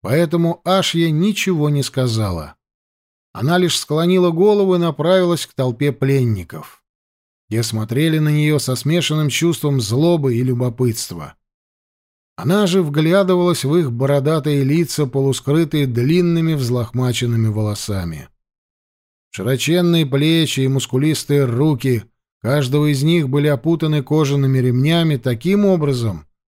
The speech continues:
что, пожелая пленники дернуться, удавка на шее тут же начала бы затягиваться.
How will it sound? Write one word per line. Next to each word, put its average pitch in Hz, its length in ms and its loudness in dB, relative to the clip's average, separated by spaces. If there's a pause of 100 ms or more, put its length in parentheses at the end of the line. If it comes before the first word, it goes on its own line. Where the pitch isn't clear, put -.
(440)
что, 127 220 -6
пожелая 202 480 2
пленники 190 680 2
дернуться, 170 720 0
удавка 143 480 -2
на 135 140 0
шее 156 400 0
тут 165 320 0
же 147 120 -2
начала 131 500 0
бы 123 120 0
затягиваться. 107 1040 -4